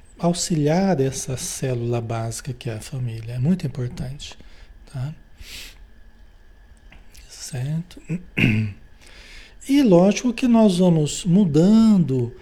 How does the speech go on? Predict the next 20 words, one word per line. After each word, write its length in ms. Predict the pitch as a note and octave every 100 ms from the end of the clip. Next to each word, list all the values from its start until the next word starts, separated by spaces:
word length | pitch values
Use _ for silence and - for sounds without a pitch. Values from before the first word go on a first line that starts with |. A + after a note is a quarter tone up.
| - - - -
o 80 | E3+
conte-, 560 | - F3+ F3+ D#3 D3 -
a 80 | E3
dinâmica 960 | F3 F#3 G3 C4+ C#4+ A#3 D#3+ - B2+
da 180 | A#2+ C3+
família, 720 | - E3 E3 C#3 C3 C3 D#3+
nós 220 | D#3+ C3+
podemos 760 | - C#3 A#2+ A#2+ A#2+ A#2+ - - -
ir 160 | D3+ D3
alterando 800 | D#3+ E3+ E3+ D3+ C3+ C#3+ D#3 G3
conforme 720 | - A3+ A3 - C#3 C#3 D#3 - - - - - - -
nós 260 | F#3 F3+ D3+
vamos 640 | E3 F3+ G3 G#3 - - - F#3+
intuindo 960 | B3 D4+ - G#3+ F3 E3+ F3 F#3+ A#3 - - - - - - - - -
aquilo 460 | - A3 - G3+ G#3+
que 100 | A3+
é 40 |
o 100 | B3
melhor 600 | B3+ B3 F3+ G3 C4+ C4+ G3
espiritualmente, 1200 | F3 - D3 C#3+ C#3+ D3+ C3+ B2 A#2+ - -